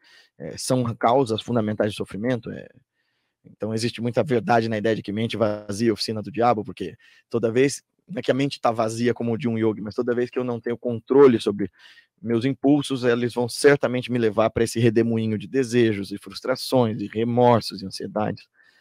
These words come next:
Então a ideia do mantra é, através de um, um processo de repetição, e recondicionando a mente pra uma ideia auspiciosa que ele emana. Sei lá, tipo o Gayatri Mantra, né, que você saúda Savitur, que é a deidade que promove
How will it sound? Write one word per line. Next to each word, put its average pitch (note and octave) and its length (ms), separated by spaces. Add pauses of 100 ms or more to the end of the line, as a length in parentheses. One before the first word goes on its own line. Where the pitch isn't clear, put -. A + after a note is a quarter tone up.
(400)
Então C#3 140
a C#3+ 40
ideia C#3+ 240
do D3+ 120
mantra C#3 440
é, B2+ 240 (360)
através A2+ 580
de A2+ 100
um, A#2 240
um G#2+ 80
processo A#2+ 600
de A2 100
repetição, A#2 580 (320)
e C3 240 (160)
recondicionando C3 920
a A2+ 40
mente B2 300
pra C3+ 120
uma C3 120
ideia A#2 320
auspiciosa A#2 760
que - 140
ele A2+ 220
emana. G#2 500 (180)
Sei D3+ 120
lá, B2 240
tipo A2+ 240
o A#2+ 40
Gayatri B2 380
Mantra, A#2 380 (500)
né, A#2 200
que - 100
você A2+ 220
saúda A2 840
Savitur, G#2+ 540
que - 80
é G#2 60
a - 20
deidade G#2+ 560
que - 100
promove G#2+ 640